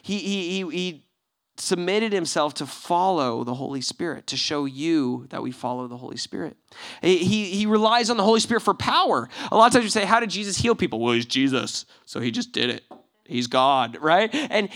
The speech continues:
yet he says, n-, no, he, he actually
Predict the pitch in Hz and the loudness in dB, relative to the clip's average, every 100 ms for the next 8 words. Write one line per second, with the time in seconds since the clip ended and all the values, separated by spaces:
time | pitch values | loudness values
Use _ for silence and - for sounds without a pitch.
0 | - 165 220 269 254 - - 220 240 240 | -12 -6 0 0 0 -8 -6 -2 0 2
1 | 214 185 - 196 202 196 220 240 196 180 | 0 -2 -8 -8 -6 -2 2 4 2 -2
2 | 214 202 196 214 208 214 220 202 185 | -4 -4 -2 0 0 0 -4 -4 -8